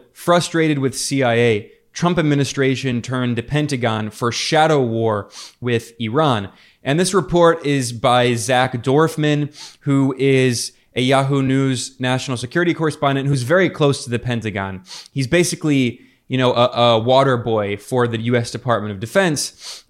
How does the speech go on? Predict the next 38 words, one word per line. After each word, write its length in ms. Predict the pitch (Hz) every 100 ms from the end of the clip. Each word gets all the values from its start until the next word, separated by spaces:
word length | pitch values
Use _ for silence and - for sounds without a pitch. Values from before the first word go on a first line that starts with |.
| -
And 220 | 147 151
if 140 | 151
the 80 | 160
U 120 | 160
S 120 | 147 143
military 440 | 143 143 147 135
wants 300 | 123 127 123
to 100 | 131
leak 300 | 117 139 143
information, 760 | 123 113 123 160 160 131 107 101 _ _
they'll 140 | - 131
often 380 | 135 131 131 120
leak 200 | 123 117
it 80 |
to 100 | 107
him 260 | 113 127 110
and 80 | 107
he'll 160 | 113
obediently 560 | 110 107 107 104 101 101
report 360 | 104 160 135 90
it. 160 | -
So 420 | - 139 113 - _ _ -
this 120 | 165
is 60 |
information 500 | 185 156 147 147 135
coming 400 | 120 139 135 127
from 340 | 120 - 131 127
the 60 |
mouth 380 | 117 113 113 113
of 280 | - 117 104
the 60 | 107
U 100 | 104
S 120 | -
military. 520 | 104 101 - 87 - _ - - - _ _ _ _ -
The 100 | 147
report 380 | 147 - 202 190
reveals 460 | 156 156 175 143
that 540 | 131 123 - - -